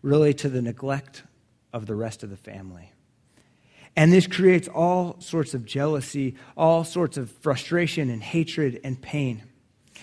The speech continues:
And all this comes to a head one day when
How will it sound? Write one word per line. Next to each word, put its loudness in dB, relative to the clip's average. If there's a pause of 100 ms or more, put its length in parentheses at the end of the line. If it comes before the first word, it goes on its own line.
And 2
all 8
this 6
comes 2
to 2
a 6
head 4
one 4
day 2 (360)
when 4